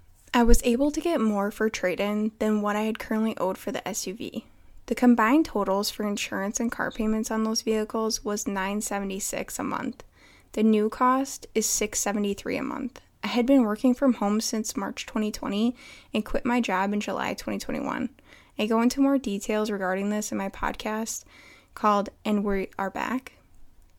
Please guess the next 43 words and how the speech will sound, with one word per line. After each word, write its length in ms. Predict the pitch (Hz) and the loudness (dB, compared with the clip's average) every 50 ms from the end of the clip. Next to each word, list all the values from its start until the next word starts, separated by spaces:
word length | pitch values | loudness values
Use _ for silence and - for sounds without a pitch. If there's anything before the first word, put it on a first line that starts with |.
| _ _ _ _ _ | _ _ _ _ _
By 160 | - 226 226 220 | 4 6 6 6
being 340 | 208 226 220 220 233 254 | 6 4 6 8 8 8
home, 460 | 247 - - 208 208 208 220 233 233 - - - | 8 6 4 2 4 4 4 4 2 2 -2 -2
this 160 | - 220 - | -2 0 2
has 140 | 254 240 233 | 2 2 2
drastically 560 | - - 214 196 190 - - - - 233 233 | 0 0 0 0 0 -2 -2 0 0 0 0
cut 240 | 226 - - - - | 0 -2 -6 -6 -4
back 240 | - - - - - | -2 -4 -2 -2 -2
on 200 | 214 208 202 - - | -4 -4 -4 -4 -2
many 260 | 208 196 196 185 - | -2 -2 -2 -2 -4
costs. 480 | - - - - 240 - - - - - _ - - - - - - - - - - - - | -2 -2 -2 -2 -4 -6 -10 -12 -12 -14 _ -20 -20 -20 -20 -20 -20 -20 -20 -20 -20 0 4
After 240 | - 214 226 - 269 269 | 6 6 6 6 6 6
our 140 | 294 302 | 8 8
move, 300 | 277 240 220 208 208 214 | 8 8 6 4 2 0
the 120 | - 214 208 | -2 -2 0
library 520 | 202 190 190 190 196 208 214 214 214 208 | 2 2 0 0 0 0 0 0 0 0
is 200 | 214 220 214 - | 0 -2 -2 -2
just 220 | 214 208 - - - | -4 -4 -6 -6 -6
one 280 | 190 202 196 208 220 | -4 -2 0 2 2
mile 300 | 214 202 - - - 208 | 2 2 0 0 -2 -2
from 240 | - - 202 202 196 | -4 -6 -6 -6 -4
our 80 | - - | -6 -6
house. 560 | - - - - - 240 - - - - - _ _ - - - - - _ _ _ _ _ _ _ _ _ | -6 -6 -6 -6 -6 -6 -8 -10 -10 -12 -14 _ _ -20 -20 -20 -20 -20 _ _ _ _ _ _ _ _ _
We 80 | - 240 | 8 8
have 140 | 240 233 - | 8 8 6
two 240 | - - 262 302 | 2 4 4 12
parks 380 | 294 - - 233 220 220 - - | 12 12 12 12 12 8 0 -4
within 360 | 220 214 - 214 208 202 202 | -4 -2 -2 -2 -2 -2 -4
three 300 | - - - - 220 226 | -6 -6 -2 0 0 0
blocks 420 | 226 - 202 196 202 208 - - - | 0 0 0 0 0 -2 -4 -6 -6
of 120 | 226 247 | -4 -2
our 100 | 226 233 | -2 -2
house, 420 | 233 - 233 233 240 247 - - - | -2 0 -2 0 -2 -2 -4 -4 -4
as 200 | - 220 214 - | -4 -4 -4 -4
well 200 | 208 208 214 214 | -2 0 0 0
as 120 | 214 - | 0 -2
a 60 | 220 | -4
gas 280 | 208 - - - 214 - | -4 -4 -4 -4 -4 -2
station 380 | - 233 240 240 - - 247 247 | 0 0 0 0 0 0 0 2
about 280 | 240 233 220 202 - - | 2 0 -2 -4 -4 -4
four 160 | 214 208 208 | -4 -4 -4
blocks 340 | - 233 226 220 - - - | -2 -4 -4 -4 -6 -6 -6
away. 340 | - - - - 226 214 | -4 -4 -4 -4 -4 -6